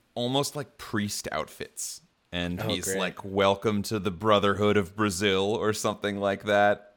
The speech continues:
Speaker 1: Uh, and then he's like, "This is the first, uh, f-, the, the first psalm in our hymn book," or something like that. It's called Sweet Avenue, and they started, and I was like, "Man,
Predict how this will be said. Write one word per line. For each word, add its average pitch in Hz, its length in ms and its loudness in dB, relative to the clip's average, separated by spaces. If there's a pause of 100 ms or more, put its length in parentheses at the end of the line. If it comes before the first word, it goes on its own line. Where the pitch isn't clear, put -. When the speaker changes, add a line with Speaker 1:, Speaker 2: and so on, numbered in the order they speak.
(380)
Speaker 1:
Uh, 85 460 0
and 92 220 -4
then 95 120 -2
he's 95 200 -6
like, 90 220 -4
"This 101 240 -2
is 92 140 -10
the 95 100 -6
first, 98 540 -4 (960)
uh, 90 440 0 (800)
f-, - 260 -20
the, - 180 -12
the 95 120 -10
first - 420 -4
psalm 101 500 -2
in 98 100 -2
our 90 200 -4
hymn 107 400 -2
book," - 420 -2
or 110 140 -6
something 107 420 -6
like 101 240 -2
that. 101 300 2
It's - 120 -10
called 92 280 -4
Sweet 95 340 -8
Avenue, 95 520 -2
and 92 120 -4
they 92 80 -6
started, 95 360 0
and 85 80 -4
I 87 80 -4
was 90 200 -10
like, 82 260 -14
"Man, 87 460 -10